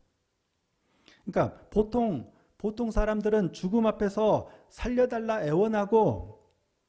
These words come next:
희망이 없다는 걸 깨달으면 온갖 욕설을 퍼붓고 막 저주하고 막 그런대요. 그러다가 결국에는 포기하고 죽음을 맞이한대요.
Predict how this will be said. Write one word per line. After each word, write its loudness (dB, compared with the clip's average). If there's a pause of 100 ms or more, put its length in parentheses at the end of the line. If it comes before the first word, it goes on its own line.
(220)
희망이 -2
없다는 -4
걸 -2
깨달으면 -4
온갖 -4
욕설을 -4
퍼붓고 -6
막 -12
저주하고 -2
막 -6
그런대요. -2 (200)
그러다가 2
결국에는 -4
포기하고 -6
죽음을 -8
맞이한대요. -6